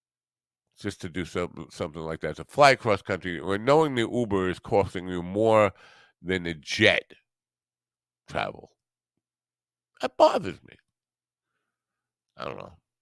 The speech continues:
If it doesn't bother you, you're, you're a better person than I am. I don't feel like paying it. So I'm not going to Bisbee. That's the bottom line over there. Oh, somebody's in the chat. Oh, good morning,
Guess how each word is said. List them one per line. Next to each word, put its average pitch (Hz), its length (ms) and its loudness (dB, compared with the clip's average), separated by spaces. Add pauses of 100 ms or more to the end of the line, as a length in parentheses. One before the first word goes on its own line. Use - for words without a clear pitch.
(140)
If - 80 -20
it - 100 -10
doesn't 95 220 -6
bother 98 260 2
you, 101 160 0
you're, 92 400 0
you're 90 140 -4
a - 20 -8
better 92 240 -2
person 80 360 -8
than 64 180 -14
I 58 100 -12
am. 50 140 -16 (640)
I 71 60 -14
don't 71 160 -14
feel 73 100 -8
like 65 140 -8
paying 57 180 -12
it. - 120 -14 (180)
So 120 100 4
I'm 127 80 4
not 123 160 4
going 95 140 6
to 85 60 0
Bisbee. 71 340 -4
That's 90 240 -4
the 71 60 -16
bottom 71 360 -4
line 65 240 -8
over 62 200 -10
there. 62 280 -8 (340)
Oh, 53 120 -6
somebody's 82 440 -4
in 67 80 -8
the 60 60 -8
chat. 62 240 -6
Oh, 113 340 6
good 95 160 -4
morning, 95 460 0